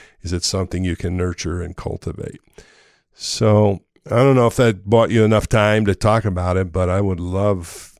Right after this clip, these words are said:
if anything's popping up for you, anybody you've encountered by just studying them and what they were about, I think it would be cool to know about it.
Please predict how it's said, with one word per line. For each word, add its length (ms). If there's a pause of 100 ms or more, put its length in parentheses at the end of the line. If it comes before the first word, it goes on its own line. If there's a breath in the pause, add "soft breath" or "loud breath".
if 180
anything's 540
popping 540
up 160
for 160
you, 380
anybody 460
you've 280
encountered 640
by 120
just 260
studying 600
them 420
and 200 (640 soft breath)
what 220
they 160
were 200
about, 440
I 100
think 240
it 80
would 120
be 120
cool 320
to 100
know 220
about 280
it. 120